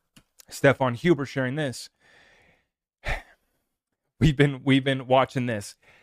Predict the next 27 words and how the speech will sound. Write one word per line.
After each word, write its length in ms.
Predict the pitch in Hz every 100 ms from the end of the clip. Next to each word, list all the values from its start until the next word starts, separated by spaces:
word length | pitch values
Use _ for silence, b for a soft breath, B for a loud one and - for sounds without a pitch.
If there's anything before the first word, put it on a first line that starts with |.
| b 131
The 140 | 131
S 220 | 151 170
E 80 | 208
C 360 | - 165 156 - _
has 360 | - 127 151 -
to 140 | - 196
announce 380 | 165 147 143
when 200 | 135 139
they 100 | 143
do 180 | 135 135
this 180 | 127 120
sun-, 360 | - 131 127 123
this 280 | 135 127 131
is 80 | 117
the 100 | 117
Sunshine 640 | - 143 156 - 160 160 127
Act 340 | 127 120 -
notice. 480 | 117 117 98 - - b b b
So 100 | 127
they 120 | 123
have 180 | 156 175
to 60 |
share 260 | - 170 139
when 220 | 120 139
they're 120 | 151
having 320 | 135 151 160 139
meetings. 380 | 120 120 110